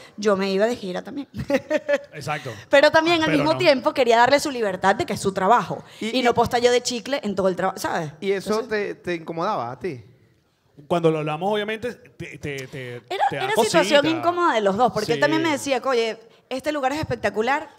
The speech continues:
Speaker 1: si hubies-, o sea, si estuvieses aquí conmigo". Y era como,
Speaker 2: Claro, pero
Speaker 1: era
Speaker 2: yo creo
Speaker 1: una
Speaker 2: que
Speaker 1: situación incómoda de los dos.
Speaker 2: Dubái fue el detonante. Obviamente uno no va pa' Dubái todos los días.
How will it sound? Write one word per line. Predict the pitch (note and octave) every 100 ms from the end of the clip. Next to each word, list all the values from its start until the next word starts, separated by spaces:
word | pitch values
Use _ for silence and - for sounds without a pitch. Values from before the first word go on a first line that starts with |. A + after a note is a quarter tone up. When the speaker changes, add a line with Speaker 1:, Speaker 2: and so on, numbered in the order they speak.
| -
Speaker 1:
si | - A#3+
hubies-, | G#3+ G3+ -
o |
sea, | A3+
si | A3 A3
estuvieses | A3 G#3 B3+
aquí | A3 F#3
conmigo". | G#3 G3+ F#3+ D#3
Y | F3+
era | F3+
como, | A#3+ B3+ A3 -
Speaker 2:
Claro, | - A#3
pero | G#3+
Speaker 1:
era |
Speaker 2:
yo | A#3
creo | D4
Speaker 1:
una |
Speaker 2:
que | C#4+
Speaker 1:
situación | A#3+ A#3+ B3+
incómoda | C4+ C#4 C4
de |
los | F#3+ F3
dos. | F#3+
Speaker 2:
Dubái | F#3+ G#3 G#3 A3
fue | A3 A#3
el |
detonante. | A3+ A3 D#3 C#3 B2+ G#2 -
Obviamente | E3 G3 G3+
uno | G#3
no | G#3
va | G3+
pa' | G3+
Dubái | G3+ E3+ E3+
todos | F#3 F#3
los | E3
días. | F3 D3